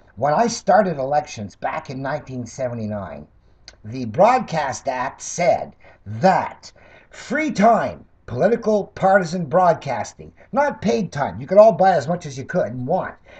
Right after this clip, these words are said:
but free time had to be shared on an equitable basis, qualitatively and quantitatively, to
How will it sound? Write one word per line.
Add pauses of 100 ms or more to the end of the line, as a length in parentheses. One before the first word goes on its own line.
but
free
time (360)
had
to
be
shared (180)
on
an
equitable
basis, (360)
qualitatively
and
quantitatively, (300)
to